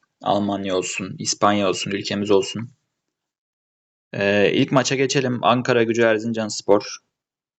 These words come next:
Erzincanspor da buraya kadar gelmeyi başardı. Son on altıya kadar gelmeyi başardı. Onları da tebrik ederim.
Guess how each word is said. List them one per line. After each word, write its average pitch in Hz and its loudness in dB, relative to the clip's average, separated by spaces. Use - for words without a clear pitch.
Erzincanspor 107 2
da 107 4
buraya 107 6
kadar 107 4
gelmeyi 107 2
başardı. 110 2
Son 98 -2
on 104 2
altıya 101 0
kadar 101 2
gelmeyi 104 2
başardı. 101 2
Onları 95 -6
da 98 -8
tebrik 101 -2
ederim. 101 -4